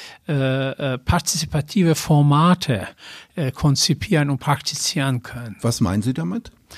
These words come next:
Speaker 1: Ja, dass, ähm, die Kinder oder Studenten immer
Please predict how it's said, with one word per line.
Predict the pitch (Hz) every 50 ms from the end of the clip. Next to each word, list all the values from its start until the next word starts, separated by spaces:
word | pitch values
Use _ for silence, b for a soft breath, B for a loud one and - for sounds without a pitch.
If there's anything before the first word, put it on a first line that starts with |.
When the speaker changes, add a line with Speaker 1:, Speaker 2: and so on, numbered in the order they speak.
| B B B B B B B B _
Speaker 1:
Ja, | - 190 254 311 269 185
dass, | 147 147 147 143 - - - - - 175
ähm, | 170 143 139 139 143 139 135 135 131 127 139 135
die | 127 120
Kinder | - - - 180 214 214 196 180 165 139
oder | 127 131 131 123
Studenten | - - - 151 143 143 147 180 208 190 - - 180 170 160 156 151 147 139
immer | 160 165 151 143 143 139 135 131 127